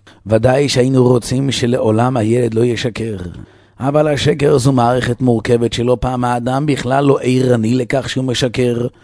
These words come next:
הוא משנה עובדות, הוא מדחיק, מכחיש מה שקרה,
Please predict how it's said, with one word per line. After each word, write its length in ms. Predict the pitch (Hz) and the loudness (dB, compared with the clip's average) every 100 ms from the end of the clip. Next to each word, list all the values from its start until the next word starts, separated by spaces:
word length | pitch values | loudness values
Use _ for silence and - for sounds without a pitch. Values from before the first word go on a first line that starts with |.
| _ - - | _ -18 -4
הוא 120 | 147 | 0
משנה 320 | 143 147 151 | 2 2 2
עובדות, 720 | 160 151 131 135 143 226 - - - | 2 0 2 4 4 2 -6 -18 -14
הוא 140 | 104 131 | -6 -2
מדחיק, 540 | 127 110 - 175 185 | -2 -2 -2 -2 -2
מכחיש 600 | 143 120 120 156 185 - | -6 -6 -6 -4 -4 -2
מה 220 | 131 139 | 0 0
שקרה, 600 | 151 143 131 127 135 147 | -2 -4 -2 0 0 -2